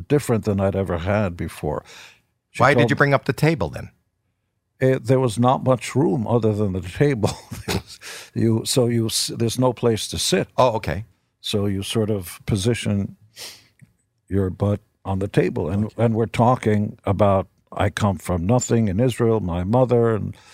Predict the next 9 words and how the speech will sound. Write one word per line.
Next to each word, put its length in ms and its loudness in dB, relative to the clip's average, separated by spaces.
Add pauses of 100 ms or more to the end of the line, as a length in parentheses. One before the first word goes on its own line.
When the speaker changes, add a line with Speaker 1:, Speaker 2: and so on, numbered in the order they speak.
(580)
Speaker 1:
and 340 4
Shannon, 500 2
her 360 -2 (300)
upbringing 560 2
in 180 -2
Newfoundland, 680 2
and 260 -4 (420)
Saskatchewan, 800 0
Sask-, 420 -2